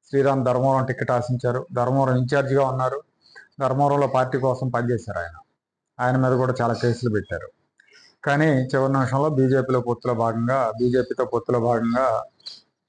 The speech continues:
ఆ, సత్యకుమార్ గారు అక్కడ కంటెస్ట్ చేశారు. సత్యకుమార్ గారి గెలుపు కోసం శ్రీరామ్ పనిచేశారు. అలాగే అనకాపల్లిలో పీలా గోవింద్ సత్యనారాయణ, అది కూడా పొత్తులో భాగంగా జనసేన నుంచి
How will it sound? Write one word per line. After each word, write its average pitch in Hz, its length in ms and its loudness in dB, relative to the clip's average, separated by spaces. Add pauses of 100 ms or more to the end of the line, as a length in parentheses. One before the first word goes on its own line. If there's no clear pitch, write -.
ఆ, 113 320 -2 (100)
సత్యకుమార్ 143 480 2
గారు 127 500 0 (400)
అక్కడ 110 400 -4 (100)
కంటెస్ట్ 123 340 -2
చేశారు. 123 420 0 (160)
సత్యకుమార్ 131 480 0
గారి 123 180 0
గెలుపు 131 260 0
కోసం 143 400 -2 (220)
శ్రీరామ్ 135 380 0
పనిచేశారు. 101 500 -4 (220)
అలాగే 151 220 4
అనకాపల్లిలో 147 960 2
పీలా 151 180 4
గోవింద్ 135 340 0
సత్యనారాయణ, 113 520 -6 (220)
అది 139 140 0
కూడా 147 180 2
పొత్తులో 147 340 0
భాగంగా 135 340 0
జనసేన 131 400 -2
నుంచి 127 440 -2